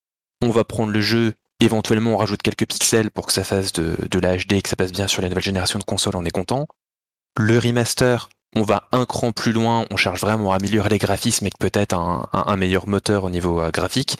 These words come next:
Et après les remakes, on va encore plus loin en rajoutant des, euh, des nouveaux éléments de gameplay.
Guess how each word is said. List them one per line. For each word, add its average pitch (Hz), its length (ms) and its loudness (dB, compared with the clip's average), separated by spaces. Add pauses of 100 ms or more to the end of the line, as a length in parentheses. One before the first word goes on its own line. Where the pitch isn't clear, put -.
(420)
Et 113 80 6
après 110 260 2
les 92 120 4
remakes, 107 380 0 (480)
on 113 100 2
va 107 80 0
encore 101 240 -2
plus - 140 -2
loin 113 140 2
en 113 40 0
rajoutant 107 460 -2
des, 98 240 4
euh, 82 140 4 (380)
des 104 80 4
nouveaux 95 200 0
éléments 90 280 0
de 85 60 -8
gameplay. 113 400 0